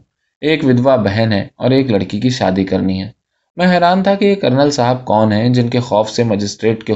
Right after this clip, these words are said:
حکم کے بغیر مجھے سی کلاس سے بی کلاس میں منتقل کیا جا رہا ہے۔ بی کلاس کی بیرک میں پہنچ کر طبیعت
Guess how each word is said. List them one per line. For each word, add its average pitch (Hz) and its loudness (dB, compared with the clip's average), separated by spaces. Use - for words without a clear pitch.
حکم 98 -4
کے 117 0
بغیر 98 0
مجھے 104 -4
سی 131 -2
کلاس 104 -2
سے - -4
بی 113 2
کلاس 104 0
میں 113 -2
منتقل 101 -2
کیا 117 2
جا 101 0
رہا 95 -2
ہے۔ 98 -10
بی 180 2
کلاس 185 2
کی 185 0
بیرک 135 2
میں 143 0
پہنچ 104 -4
کر 123 0
طبیعت 110 2